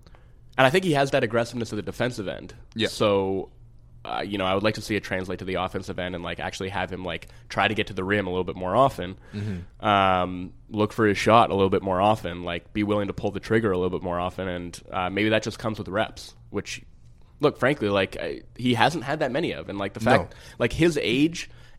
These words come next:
Speaker 1: and the limited number of games that he's played in the N B A is, like, a big part of what's, w-, would conceivably drive down his value, I think.
Speaker 2: Right, and I think that's probably what the Raptors are betting on. Like, I don't really foresee a team going into offseason next year when they look at a restricted guy like DeLon and say, "You know what? We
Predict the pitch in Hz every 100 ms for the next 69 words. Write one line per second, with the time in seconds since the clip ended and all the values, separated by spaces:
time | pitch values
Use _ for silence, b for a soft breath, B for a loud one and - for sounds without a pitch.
0 | 117 113 110 107 104 110 104 113 117 110
1 | 110 107 90 87 101 107 104 - - 98
2 | 107 101 101 92 90 127 123 104 95 123
3 | - 117 113 101 95 - - - - 101
4 | 104 107 92 - 104 120 113 101 90 92
5 | 95 92 92 90 85 87 92 62 50 -
6 | - - - 107 95 90 117 151 208 131
7 | - 175 143 107 95 98 104 90 95 110
8 | 92 87 85 82 B B B B - 131
9 | 170 165 160 - 135 131 - 123 107 -
10 | 113 104 107 113 110 110 - 76 92 95
11 | 104 95 92 98 - 95 90 87 - B
12 | B B 104 107 107 123 165 131 107 -
13 | 120 117 104 98 98 92 90 92 92 92
14 | 82 85 92 87 107 147 156 98 104 123
15 | 151